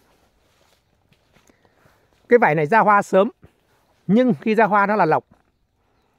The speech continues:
Bây giờ hoa cực dài. Và cây này cũng bị trì nước, nhưng nó ít hơn cây bên kia.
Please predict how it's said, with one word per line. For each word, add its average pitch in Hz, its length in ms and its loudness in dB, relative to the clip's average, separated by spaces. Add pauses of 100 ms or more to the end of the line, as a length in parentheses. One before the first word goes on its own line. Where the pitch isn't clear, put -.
(140)
Bây 202 100 -4
giờ 190 80 0
hoa 175 140 0
cực 170 200 -4
dài. 160 280 -6 (1120)
Và 156 120 -4
cây 208 180 0
này 170 180 -2
cũng - 140 -10
bị 170 100 -8
trì 165 180 -4
nước, 196 220 0 (340)
nhưng 196 140 -2
nó 214 40 -4
ít 277 120 -4
hơn 220 120 -2
cây 208 120 0
bên 185 120 0
kia. 202 160 2